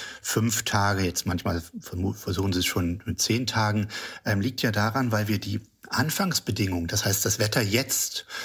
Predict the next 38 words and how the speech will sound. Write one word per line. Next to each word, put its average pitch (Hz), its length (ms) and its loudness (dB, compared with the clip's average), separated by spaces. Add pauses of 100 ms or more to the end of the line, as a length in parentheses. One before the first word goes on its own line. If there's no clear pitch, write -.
(180)
messen, 131 640 0 (160)
und 107 200 -2
das 110 160 2
können 127 260 0
wir 147 140 0
aber 120 180 0
nur 120 200 2
auf 110 80 -4
eine 117 120 0
gewisse 113 380 0
Genauigkeit 110 720 -2
hin. - 240 -6 (720)
Und 104 200 0
dadurch 120 300 2
ist - 380 0
das, 143 180 2
was 127 160 2
wir 117 60 2
vorhersagen 113 640 2
können, 110 260 2
begrenzt, 117 640 0
weil 101 140 2
irgendwann 135 680 0 (480)
kleine 139 460 2 (200)
Fehler, 156 500 0
die 95 160 0
wir 107 260 0
bei 101 140 0
der 101 80 0
Messung 120 320 0
gemacht - 400 -4
haben, 101 180 0
zu - 140 -4
großen 113 460 0
Unterschieden 120 580 -2
im 98 100 -2
zukünftigen 107 640 -2
Wetter 98 380 0